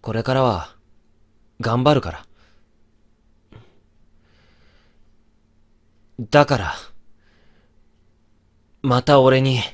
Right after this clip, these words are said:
恋してくれますか？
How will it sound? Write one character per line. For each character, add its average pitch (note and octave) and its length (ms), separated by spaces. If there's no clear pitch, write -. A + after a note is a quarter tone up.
恋 D#3+ 320
し - 100
て G2+ 120
く - 180
れ C3 100
ま C3+ 100
す - 100
か？ F#2 280